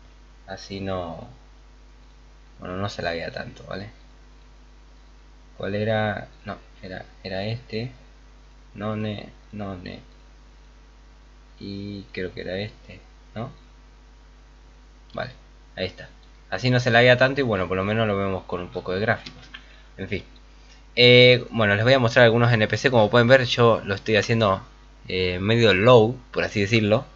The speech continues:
Aunque yo le estoy instalando todas estas armaduras para mostrar a ustedes, pero no importa. Este, yo estoy probando los N P C. Como pueden ver, acá tenemos el Shining Bow. Necesitamos todos estos materiales.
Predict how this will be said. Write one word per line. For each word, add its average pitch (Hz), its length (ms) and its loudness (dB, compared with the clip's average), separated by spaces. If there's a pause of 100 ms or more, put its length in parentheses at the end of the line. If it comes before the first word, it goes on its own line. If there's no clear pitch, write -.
(540)
Aunque 98 220 -4
yo 131 140 0
le 127 80 4
estoy 127 160 0
instalando 117 400 4
todas 117 160 2
estas 113 160 0
armaduras 113 380 4
para 101 100 4
mostrar 101 260 4
a 104 60 6
ustedes, 110 260 4
pero 85 160 -6
no 90 60 -6
importa. 95 400 -6 (500)
Este, 90 300 -8
yo 101 140 -4
estoy - 180 -4
probando 98 400 4
los 87 120 -2
N 92 160 -4
P 92 140 -4
C. - 180 -10 (140)
Como 104 180 0
pueden 120 200 6
ver, 139 120 10
acá 120 200 4
tenemos 117 240 2
el 101 40 -2
Shining 110 280 -2
Bow. 143 200 6
Necesitamos 113 640 2
todos 120 140 0
estos 101 160 -4
materiales. 135 580 4